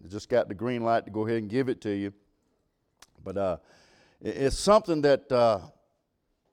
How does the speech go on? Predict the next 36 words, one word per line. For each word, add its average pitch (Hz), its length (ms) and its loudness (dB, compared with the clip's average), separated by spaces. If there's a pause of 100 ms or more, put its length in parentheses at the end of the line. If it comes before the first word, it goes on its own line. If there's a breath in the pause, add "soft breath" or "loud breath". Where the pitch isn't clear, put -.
(180)
we 135 200 -2
really 233 300 6
need 196 140 0
to 170 80 -4
get 139 100 2
a 120 40 -2
hold 123 260 0
of. - 140 -12 (1500)
Uh, - 180 -20 (1600)
the 95 60 -18
title 151 460 -2
of 113 80 -6
the 113 40 -10
message, 120 460 -4
if 101 140 -12
you 120 80 -6
want 120 140 -6
to 117 40 -8
give 117 160 -4
it 110 60 -6
a 95 40 -8
title, 120 460 -2
You 120 140 -10
Can 123 120 -10
Run, 139 280 -6
But 107 100 -14
You - 80 -20
Can't 123 220 -12
Hide. 113 260 -12 (1600)
You 107 140 -12
can 110 100 -10
run, 131 300 -4
but 98 140 -14
you - 60 -20
can't 113 240 -8
hide. 92 460 -10